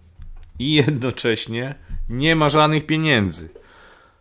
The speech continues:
A Unia Europejska w postaci Komisji Europejskiej, e, piętrzy różnego rodzaju żądania, które, y, są tak niekiedy absurdalne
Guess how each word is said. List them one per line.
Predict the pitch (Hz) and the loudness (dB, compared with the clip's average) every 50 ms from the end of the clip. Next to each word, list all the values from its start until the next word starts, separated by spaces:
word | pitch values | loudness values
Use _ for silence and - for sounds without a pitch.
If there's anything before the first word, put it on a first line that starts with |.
| _ _ _ _ - | _ _ _ _ -2
A | 101 101 - | -2 -2 0
Unia | - - 143 131 127 120 117 113 | -2 -2 -4 -2 -2 -2 0 0
Europejska | 107 107 101 107 104 - 107 98 95 - - - - 123 139 | 0 0 -2 -2 -4 -4 -2 -4 -4 -4 -6 -4 -2 -2 -2
w | 143 - | -2 -4
postaci | - 120 107 - - 107 98 - 95 | -6 -8 -8 -4 -4 -6 -6 -6 -6
Komisji | - - 95 98 104 98 - - 104 98 | -8 -6 -4 -4 -4 -4 -4 -2 -2 0
Europejskiej, | 95 95 87 92 90 - - - 87 82 - - - - 120 131 151 151 - _ - - - - - _ _ _ _ _ _ _ _ - | 0 0 -2 -4 -6 -6 -6 -6 -6 -6 -8 -10 -10 -8 -6 -6 -8 -8 -12 _ -20 -20 -20 -20 -20 _ _ _ _ _ _ _ _ -14
e, | - 95 98 98 | -10 -8 -8 -8
piętrzy | 92 - - 156 151 151 147 - - - 127 117 | -6 -2 -2 0 0 0 -2 -4 -2 0 0 0
różnego | 104 113 107 - 120 113 110 98 110 | 0 -2 -4 -4 -4 -4 -4 -2 -4
rodzaju | 101 98 90 104 107 104 104 104 98 98 95 95 98 90 - - 98 | -4 -4 -2 0 2 2 4 2 2 2 2 0 0 -2 -6 -10 -10
żądania, | 90 92 104 104 107 101 104 98 95 95 98 107 127 147 139 - - - - - - - - _ _ _ _ _ _ - - - - _ _ _ _ _ _ | -6 -4 -2 -2 -2 0 0 0 0 -2 -2 -2 -4 -4 -6 -8 -12 -18 -18 -18 -18 -18 -20 _ _ _ _ _ _ -20 -20 -20 -20 _ _ _ _ _ _
które, | - - - - 139 135 127 127 127 127 120 120 120 117 117 113 113 110 110 110 104 104 107 104 92 92 - _ _ _ - | -20 -10 -4 -2 0 2 4 4 4 4 4 2 2 2 2 2 2 2 2 2 2 0 0 -2 -4 -8 -16 _ _ _ -14
y, | - 85 98 92 90 95 98 92 85 90 - | -10 -8 -6 -6 -4 -4 -4 -6 -8 -10 -14
są | - 101 104 123 117 113 | -14 -6 -4 -2 -2 0
tak | 104 - 127 131 - - - - | 0 0 0 0 0 -4 -10 -8
niekiedy | 120 113 107 - 123 113 107 107 95 | -6 -6 -4 -2 -2 -2 0 0 0
absurdalne | 107 - - - - 104 95 92 95 104 101 98 98 98 101 110 120 143 | -2 -2 -4 -6 -6 -6 -6 -2 0 0 2 2 0 -2 -4 -4 -6 -8